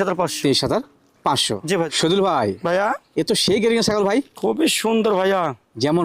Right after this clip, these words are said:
Speaker 2: কালার তেমন দেহ বডি।
Speaker 1: হ্যাঁ, ইনশাল্লাহ।
Speaker 2: ছাগলটা মনে হয় গাব আছে না ভাই?
Speaker 1: গাব আছে ভাই।
Speaker 2: হুম, হুম।
Speaker 1: এটা হান্ড্রেড পার্সেন্ট বিটল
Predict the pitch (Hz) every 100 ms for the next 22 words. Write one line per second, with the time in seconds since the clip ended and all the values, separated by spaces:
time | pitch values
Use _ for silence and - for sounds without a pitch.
0 | 151 170 170 - 165 165 143 170 165 160
1 | 143 101 - 170 185 185 175 196 175 160
2 | 135 - 170 202 214 233 170 165 202 151
3 | 147 143 208 330 _ 170 220 220 190 208
4 | 170 120 131 135 117 117 110 98 - 180
5 | 196 214 240 247 220 240 208 220